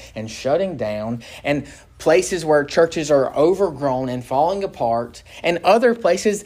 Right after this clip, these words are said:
in Europe where churches are upheld as wonderful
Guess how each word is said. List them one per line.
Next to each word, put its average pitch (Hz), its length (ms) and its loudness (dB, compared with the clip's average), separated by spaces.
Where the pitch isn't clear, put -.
in 156 160 -6
Europe 190 420 -2
where 156 180 -4
churches 180 500 -4
are 156 260 4
upheld 226 840 2
as 147 220 -4
wonderful 190 800 -4